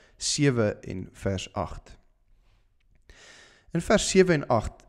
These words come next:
wys die apostel vir ons eintlik die twee wesenlike probleme met die ou sondige natuur en die ou mens se manier van dink. Vers sewe gee die eerste wesenlike probleem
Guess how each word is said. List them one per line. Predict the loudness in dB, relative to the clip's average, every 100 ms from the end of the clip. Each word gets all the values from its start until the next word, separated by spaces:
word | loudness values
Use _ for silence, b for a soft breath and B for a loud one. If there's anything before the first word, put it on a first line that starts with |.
| -8
wys | 0 0 2
die | 0
apostel | 2 -2 0 -4
vir | -4 -4
ons | -4 -6 -8 -14 b b b b _ -2
eintlik | 0 0 0
die | -4 -4
twee | -4 2 2
wesenlike | 0 2 2 2 0 0 -2 -4
probleme | -4 -4 0 4 4 2 -2 -8 _ _ _ -6
met | 0 2
die | 2
ou | 2 0
sondige | 0 -2 -2 -2
natuur | -4 -4 -6 -4
en | -6
die | -2
ou | 0 0 -2 -10 B B
mens | -2 0 0 0
se | -2
manier | -4 -4 -2 -2 -2 -4 -14 -8
van | -8 -4
dink. | -6 -8 -14 -20 -20 B B B B
Vers | 2 2 4
sewe | 2 4 2
gee | 0 0 2
die | 2 2
eerste | 2 2 4 2 0 -2
wesenlike | 2 2 2 -2 -2
probleem | -2 -2 -2 0 2 2 0